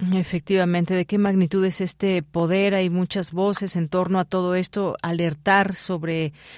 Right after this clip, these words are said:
el amparar a estas empresas, como el caso de femsa, eh, pues dando prioridad básicamente al negocio, a la preponderancia de su,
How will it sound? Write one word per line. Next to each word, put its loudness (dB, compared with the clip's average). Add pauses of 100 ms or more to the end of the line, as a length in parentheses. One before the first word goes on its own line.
(100)
el 4
amparar 4
a 2
estas -2
empresas, -4
como -2
el -4
caso -2
de -2
femsa, 2 (420)
eh, -2
pues 0
dando 4
prioridad 2
básicamente 0
al 0
negocio, 4
a -2
la -4
preponderancia 0
de 0
su, -4